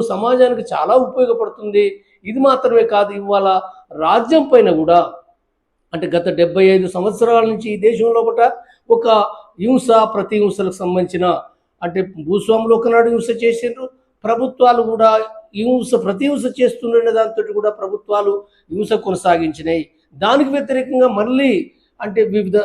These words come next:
సాయుధ పార్టీ కొ-, యుద్ధం కొనసాగించే పార్టీలు వాళ్ళు కూడా ప్రతిహింస చేస్తుండ్రు. అంటే హింస, ప్రతిహింసల మధ్య లోపల ఈ,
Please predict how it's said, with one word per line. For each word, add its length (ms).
సాయుధ 380
పార్టీ 380
కొ-, 560
యుద్ధం 320
కొనసాగించే 640
పార్టీలు 460
వాళ్ళు 320
కూడా 180
ప్రతిహింస 540
చేస్తుండ్రు. 600
అంటే 160
హింస, 320
ప్రతిహింసల 600
మధ్య 280
లోపల 380
ఈ, 140